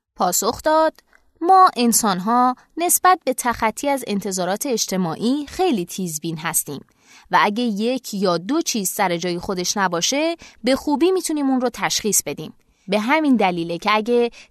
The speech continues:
تکه‌ای سبزی بین دندانهای جلوییمون گیر کنه،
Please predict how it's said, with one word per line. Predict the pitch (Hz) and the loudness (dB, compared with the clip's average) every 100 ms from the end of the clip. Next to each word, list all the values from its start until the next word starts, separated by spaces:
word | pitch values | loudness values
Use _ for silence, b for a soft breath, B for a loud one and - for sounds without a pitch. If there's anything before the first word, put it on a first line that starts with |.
| - | -6
تکه‌ای | 254 233 277 285 | -4 -4 -4 -2
سبزی | 262 254 202 185 190 240 247 | 0 2 2 2 -2 -2 -2
بین | 220 302 311 277 | -2 -2 -2 0
دندانهای | 214 208 202 196 226 294 | 2 2 0 -2 -2 -2
جلوییمون | 220 202 190 277 226 170 | 0 2 2 2 2 0
گیر | 185 175 | -4 -6
کنه، | - 196 240 302 | -2 -2 0 -2